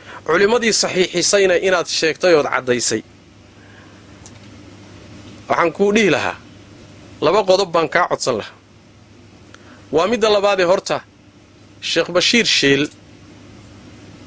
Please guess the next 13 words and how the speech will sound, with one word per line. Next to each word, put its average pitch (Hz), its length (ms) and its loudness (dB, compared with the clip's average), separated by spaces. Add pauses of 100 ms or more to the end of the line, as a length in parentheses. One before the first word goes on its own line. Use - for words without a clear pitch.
(100)
muxaadaradaada 190 920 2
aad 165 220 0
leedahay 165 640 2 (160)
waxbaan 165 460 -2
caddeeyey 151 640 -2
iyo 160 100 0
waxbaan 180 360 -2
kala 160 220 -2
dhigay, 165 220 -2
waa 170 200 2
tii 214 220 -4
uu 214 140 0
radiyey, 175 560 0